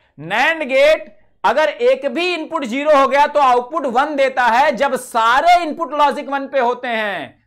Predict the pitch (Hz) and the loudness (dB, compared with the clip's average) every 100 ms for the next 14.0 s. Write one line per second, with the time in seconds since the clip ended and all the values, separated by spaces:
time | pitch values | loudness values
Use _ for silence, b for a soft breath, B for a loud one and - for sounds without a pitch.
0 | _ 214 220 302 294 285 247 247 240 190 | _ -2 -2 0 2 4 2 -2 -8 -8
1 | 214 208 175 165 151 127 120 127 165 151 | -6 -6 -6 -8 -6 -6 -8 -10 -6 -4
2 | 202 - 202 233 277 262 254 269 269 202 | -4 -2 0 4 2 0 -4 -4 -4 0
3 | 202 262 247 240 226 240 262 262 214 254 | 0 2 0 0 -6 -4 -4 -4 -4 -4
4 | 226 240 220 240 214 226 220 208 208 190 | -4 -6 -6 -6 -4 -4 -4 -4 -6 -10
5 | 180 185 233 277 269 B - 185 220 - | -8 -4 0 0 -2 B -6 -2 -2 -2
6 | 202 208 233 330 302 269 285 233 - _ | -4 -4 -6 -4 -4 -4 -8 -10 -16 _
7 | _ _ _ 123 202 277 302 302 240 240 | _ _ _ -10 -4 0 0 2 0 0
8 | 202 202 254 277 247 175 185 190 254 247 | 0 0 0 -2 -4 -2 -4 -4 -8 -4
9 | 214 247 233 269 254 240 226 262 233 220 | -4 -2 -4 -4 -4 -6 -4 -2 -2 -2
10 | 277 226 208 233 220 160 127 117 b b | -6 -2 -2 -2 -4 -4 -6 -12 b b
11 | - 226 247 285 302 226 277 320 311 311 | 0 0 0 -4 -4 -2 0 0 0 0
12 | 302 240 214 285 226 151 143 285 349 269 | -2 -2 -8 -10 -12 -8 2 4 4 4
13 | 294 285 277 247 269 214 254 208 160 | 0 0 -6 -8 -10 -10 -6 -4 -6